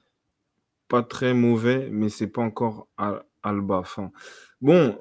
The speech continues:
moi, moi, je suis, je suis d'accord avec toi. Bon, malheureusement, le, le, le compte a sauté. Mais moi, j'avais dit ça sur Baldé, les gens, ils m'a-, ils m'avaient un peu agrippé et tout ça. J'ai dit qu'en fait,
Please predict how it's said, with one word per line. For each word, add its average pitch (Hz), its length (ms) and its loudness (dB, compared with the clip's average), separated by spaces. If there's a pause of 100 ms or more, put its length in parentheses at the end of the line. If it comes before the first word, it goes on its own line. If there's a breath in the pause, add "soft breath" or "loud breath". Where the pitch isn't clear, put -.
moi, 143 580 2
moi, 151 280 0
je 156 80 -4
suis, 120 760 2
je - 160 -12
suis 110 840 -2
d'accord 117 400 0
avec 110 280 -2
toi. 170 300 -2 (360 loud breath)
Bon, 101 320 -2
malheureusement, 113 720 4
le, 104 240 2
le, 98 240 0
le 98 180 -2
compte 104 280 -6
a 98 100 -2
sauté. 110 440 -6 (500)
Mais 117 140 4
moi, 190 180 4
j'avais 123 320 6
dit 143 120 -6
ça 208 180 0
sur 120 240 -4
Baldé, 120 380 2
les 123 140 2
gens, 127 120 -2
ils 123 180 2
m'a-, 107 160 2
ils 104 80 0
m'avaient 104 240 -2
un 104 100 -2
peu 120 140 -4
agrippé 110 640 -2
et 120 80 -2
tout 110 140 -12
ça. 220 160 -2
J'ai 135 100 -2
dit 165 120 -4
qu'en 113 160 -2
fait, 180 160 -2